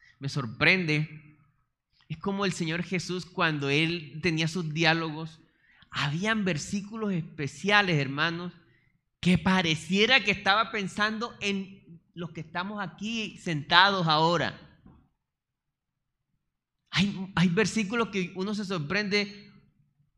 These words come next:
y es porque en es-, en, Dios es un Dios atemporal.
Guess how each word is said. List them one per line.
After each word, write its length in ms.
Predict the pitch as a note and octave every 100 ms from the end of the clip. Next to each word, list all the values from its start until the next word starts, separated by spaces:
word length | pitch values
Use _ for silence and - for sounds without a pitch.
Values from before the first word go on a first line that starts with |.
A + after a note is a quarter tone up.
| _ _ _ _ -
y 80 | F3
es 100 | F3
porque 760 | G#3 F#3+ F#3+ F3+ D#3+ - - _
en 180 | F3 F3
es-, 320 | F3 F3 E3+
en, 420 | - F3 C3 C#3 C#3+
Dios 360 | F#3 A3+ A#3+
es 80 | A3
un 160 | A#3 G#3+
Dios 160 | A3
atemporal. 840 | A3+ A3+ F#3 E3+ D#3 D3+ B2 A#2